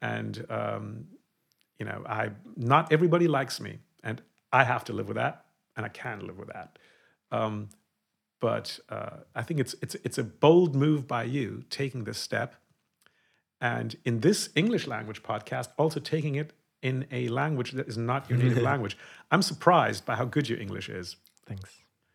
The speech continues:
Speaker 1: And I think our listeners will be too.
Speaker 2: <laughs>
Speaker 1: And, um, I'm thinking,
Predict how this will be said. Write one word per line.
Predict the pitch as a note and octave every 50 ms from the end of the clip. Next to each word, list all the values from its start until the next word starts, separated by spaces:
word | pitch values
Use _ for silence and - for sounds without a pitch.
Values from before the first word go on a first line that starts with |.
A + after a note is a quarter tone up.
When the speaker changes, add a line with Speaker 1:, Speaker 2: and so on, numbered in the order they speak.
| _ _ _ _ _ _
Speaker 1:
And | - G#2+ G#2+ G#2+ A2+
I | A#2 A2+
think | A2+ - C#3+ B2+ -
our | A#2 A2+
listeners | A2+ A#2+ A#2+ - B2+ A2 G#2+ - -
will | A#2 G2+
be | G2 G2+ G2+
too. | - - C3 A#2+ G2 F2 - -
Speaker 2:
<laughs> | _ _ _ _ _ _ _ _ _ _ _ _ _ - - - - - - G2+ - -
Speaker 1:
And, | A#2+ A2 G#2+ G#2+ G#2+ G#2+ A2+ - A#2
um, | A#2 A2+ A2 G#2+ G#2+ G#2+ G#2+ G#2+ G#2 G2+ G2+ _ _ _ _ _ _ _ _ _
I'm | A#2+ A2 A2 G#2+
thinking, | - - - - D#3+ E3 D#3+ D#3+ - C#3+ C3 C3 B2+ B2 B2